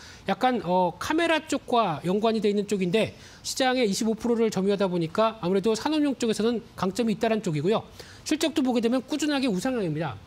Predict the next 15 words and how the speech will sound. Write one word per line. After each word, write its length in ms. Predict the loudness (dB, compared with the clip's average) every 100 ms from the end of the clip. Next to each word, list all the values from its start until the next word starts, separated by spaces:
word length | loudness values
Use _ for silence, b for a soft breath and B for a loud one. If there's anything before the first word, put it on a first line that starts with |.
| -4
이런 160 | 0
부분들은 460 | 0 0 0 -2 -2
주가에 260 | -4 -2 -2
반영이 320 | -2 -2 0
되겠죠. 400 | -2 -4 -6 -8 -12 -6
그런 160 | -2 0
쪽으로 240 | 2 2
보게 180 | 2 2
되면 320 | 2 2 0 -6 B B B
지금, 220 | 0 2
어, 340 | 4 4 4 2
실적과 680 | -2 -6 -4 0 0 0 0
함께 340 | 0 0 -2
주가 300 | -2 -2 0
흐름들이 480 | 2 2 2 0 -2